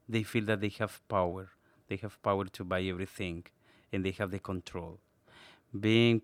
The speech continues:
poor, and I think this is the way, uh, w-, or this is the reason why God loves poor, is because they are humble,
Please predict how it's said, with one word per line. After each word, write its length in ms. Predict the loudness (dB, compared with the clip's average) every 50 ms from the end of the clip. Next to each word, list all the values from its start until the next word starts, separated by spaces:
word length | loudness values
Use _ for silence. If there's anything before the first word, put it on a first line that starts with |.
| _ -4
poor, 400 | -2 0 2 2 2 0 -2 -6 _ _ _ _ _ _ _ _ -8
and 300 | -6 -4 -2 -2 -2 -2
I 120 | -4 -4
think 420 | -4 -2 0 0 0 0 -2 -8 -16 _ _ _
this 160 | -4 -2 -2
is 140 | -2 0 0
the 100 | 0 0
way, 360 | 2 2 0 0 0 -2 -4 -10 _ _ _ -8
uh, 160 | -6 -6 -6
w-, 320 | -6 -8 -10 -10 -10 -8 -6
or 140 | -6 -4 -2
this 180 | -2 -2 -4
is 100 | -4 -2
the 120 | -2 -2 0
reason 380 | 0 0 -2 0 -2 -2 -2
why 220 | 0 0 -2 -2 -4
God 340 | -2 -2 -2 -2 -2 -2 -6
loves 400 | -6 -4 -4 -4 -6 -10 -12 -12 _ _
poor, 280 | -8 -6 -4 -4 -6 -8 -12 _ _ _ -20 _ _ _ _ _ _ _
is 140 | -8 -8 -6
because 360 | -6 -6 -4 -2 -4 -4 -2
they 580 | -2 0 0 2 2 2 0 0 -2 -4 -6 -8 -10 _
are 120 | -4 -4 -4
humble, 600 | -2 0 2 2 2 0 -2 -4 -8 -10 -12 -16